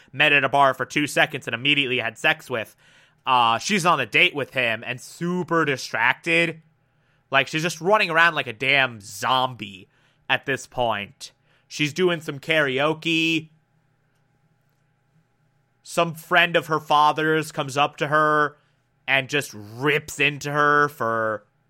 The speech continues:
bowing down to the corporate scumbags who killed her mother. And,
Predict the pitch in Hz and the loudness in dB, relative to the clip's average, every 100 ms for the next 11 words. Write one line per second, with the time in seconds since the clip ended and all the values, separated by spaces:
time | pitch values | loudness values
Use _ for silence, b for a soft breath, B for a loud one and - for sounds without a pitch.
0 | _ _ _ - 160 151 151 147 135 139 | _ _ _ 2 6 6 6 0 2 4
1 | 143 147 143 143 - 117 - 147 147 143 | 6 6 2 -2 -8 -10 -2 -2 0 -2
2 | - - 135 143 139 147 147 143 147 127 | -6 -4 -2 0 0 2 4 4 0 -4
3 | 123 113 110 110 - _ _ _ _ _ | -6 -6 -6 -8 -12 _ _ _ _ _
4 | _ _ _ - 151 139 127 113 127 147 | _ _ _ 0 0 0 -2 0 2 4
5 | 151 151 - _ _ _ _ _ _ _ | 2 2 -4 _ _ _ _ _ _ _
6 | _ _ _ _ _ _ _ _ _ _ | _ _ _ _ _ _ _ _ _ _
7 | _ _ _ _ _ _ _ _ _ _ | _ _ _ _ _ _ _ _ _ _
8 | _ _ 120 135 | _ _ -10 -10